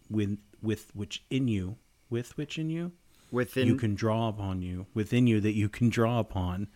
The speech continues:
Speaker 1: in times of need.
Speaker 2: Right.
Speaker 1: Uh, I think Russell Brand was the one who was talking about that.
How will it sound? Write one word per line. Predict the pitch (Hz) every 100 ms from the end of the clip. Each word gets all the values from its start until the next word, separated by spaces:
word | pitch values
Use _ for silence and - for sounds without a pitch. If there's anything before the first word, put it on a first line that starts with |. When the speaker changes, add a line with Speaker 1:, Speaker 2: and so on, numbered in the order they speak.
| - - - -
Speaker 1:
in | 110 104
times | 104 95 95 95
of | 92
need. | 117 110 90 - -
Speaker 2:
Right. | 110 120 104 - _ _ _ _ - - - -
Speaker 1:
Uh, | 104
I | 104
think | 104 123 107
Russell | 107 - 95
Brand | 101 101 98
was | 92
the | -
one | 90 87
who | 90
was | 87
talking | - 92 87 92
about | 87 87 82
that. | - 85 -